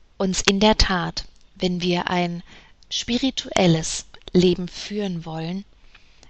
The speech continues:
erst einmal um uns selbst sorgen sollen. Ich habe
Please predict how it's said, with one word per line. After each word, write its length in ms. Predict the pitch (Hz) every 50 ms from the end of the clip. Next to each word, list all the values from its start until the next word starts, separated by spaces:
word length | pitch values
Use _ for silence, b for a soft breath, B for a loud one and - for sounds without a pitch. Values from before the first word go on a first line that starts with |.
| b b _
erst 300 | 196 202 202 - - -
einmal 500 | 208 196 185 180 175 170 170 170 180 202 - _ _ _ _ _ _ _ _ _ -
um 160 | - 180 175
uns 240 | 180 185 190 - -
selbst 460 | - 170 165 160 - - - - - - _ _ -
sorgen 420 | 165 160 156 151 151 151 156 151
sollen. 420 | 147 151 147 143 143 147 147 156 165 _ _ _ _ _ _ - - _ _ _ - B B B B B B B B B B B B B B B B B B B B B B _ _ _ _ _ _ - - _ _ _ _ _ _ _ _ - _ _ _
Ich 160 | 220 208 220
habe 480 | 214 226 247 269 269 269 269 269 269